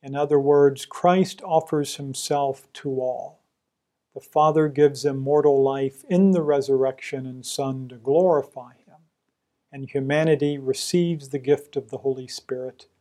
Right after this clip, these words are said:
which is the life of divine love. As a consequence of this being united to Christ,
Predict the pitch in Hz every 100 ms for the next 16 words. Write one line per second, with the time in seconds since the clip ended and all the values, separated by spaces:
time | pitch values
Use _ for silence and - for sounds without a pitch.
0 | _ _ _ 151 139 - 127 110 127 143
1 | 143 143 135 113 131 120 127 127 123 123
2 | 113 110 _ _ _ _ _ _ _ _
3 | _ _ _ _ _ _ _ _ _ _
4 | _ _ _ _ _ _ _ _ _ _
5 | _ - 165 165 - 247 269 - - -
6 | 180 165 - 151 127 156 147 - - -
7 | _ _ 127 156 170 170 160 151 147 156
8 | 151 135 - - - 160 139 - - -
9 | -